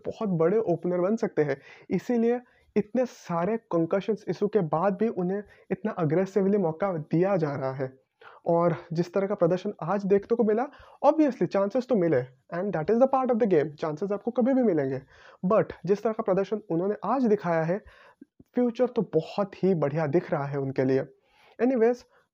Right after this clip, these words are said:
कुछ ज़्यादा प्रेडिक्ट तो करना नहीं चाहूँगा, but अगर वो अपना मेहनत जारी रखे, तो obviously ऑस्ट्रेलिया के लिए जो ओपनिंग कनंड्रम है कि डेविड वार्नर के साथ कौन ओपन करेगा, वो बहुत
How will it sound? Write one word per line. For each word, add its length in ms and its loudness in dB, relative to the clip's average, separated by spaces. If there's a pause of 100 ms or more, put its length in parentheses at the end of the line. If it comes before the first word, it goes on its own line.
(260)
कुछ 200 -2
ज़्यादा 300 0
प्रेडिक्ट 340 0
तो 80 -2
करना 260 0
नहीं 180 0
चाहूँगा, 360 -2 (260)
but 260 0 (120)
अगर 220 -2
वो 80 0
अपना 180 -6
मेहनत 320 -2
जारी 280 2
रखे, 280 2 (400)
तो 140 0
obviously 380 0
ऑस्ट्रेलिया 420 -2
के 120 -2
लिए 60 2
जो 240 -4
ओपनिंग 320 -4
कनंड्रम 500 0
है 120 -4
कि 140 0
डेविड 320 2
वार्नर 240 0
के 100 -6
साथ 300 -8
कौन 320 2
ओपन 240 0
करेगा, 360 0 (420)
वो 180 4
बहुत 420 0